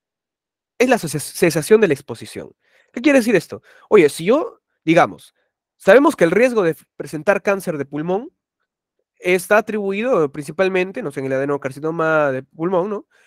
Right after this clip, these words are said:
Puede ser al consumo de tabaco. Entonces, yo sé que si dejo de fumar, probablemente ya no tenga el efecto. Ahí tienes la cesación de la exposición, ¿no? Y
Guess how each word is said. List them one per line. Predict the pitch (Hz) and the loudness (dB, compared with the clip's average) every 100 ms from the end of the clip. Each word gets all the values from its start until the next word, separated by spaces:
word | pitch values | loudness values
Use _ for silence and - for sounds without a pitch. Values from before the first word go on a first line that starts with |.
| _ | _
Puede | - 185 | 0 0
ser | 185 214 | 2 2
al | 180 151 143 | 4 2 0
consumo | 151 147 165 | -6 -6 -4
de | 156 | -4
tabaco. | 123 98 _ _ _ _ _ _ _ _ _ | -4 -8 _ _ _ _ _ _ _ _ _
Entonces, | 135 127 - - | -14 -12 -12 -12
yo | 135 | -8
sé | 135 170 | -4 -4
que | 143 | -6
si | 131 | -2
dejo | 147 190 | 0 2
de | 180 | 0
fumar, | 226 208 466 _ _ _ _ _ _ | 4 2 2 _ _ _ _ _ _
probablemente | - 143 170 165 180 370 - _ | -2 0 0 -2 -6 -14 -14 _
ya | 156 156 | -4 -2
no | 147 | -2
tenga | 135 131 | -6 -8
el | |
efecto. | 135 262 _ _ _ _ _ _ _ - | -8 -10 _ _ _ _ _ _ _ -8
Ahí | 127 | -8
tienes | 107 110 131 - - | -6 -10 -10 -14 -12
la | 127 | -10
cesación | 131 117 113 | -10 -10 -10
de | 110 | -10
la | 104 | -12
exposición, | - 107 107 180 117 | -16 -16 -12 -12 -12
¿no? | 156 _ _ _ _ _ _ _ _ _ _ _ _ _ _ - | -18 _ _ _ _ _ _ _ _ _ _ _ _ _ _ 2
Y | 269 285 | 4 4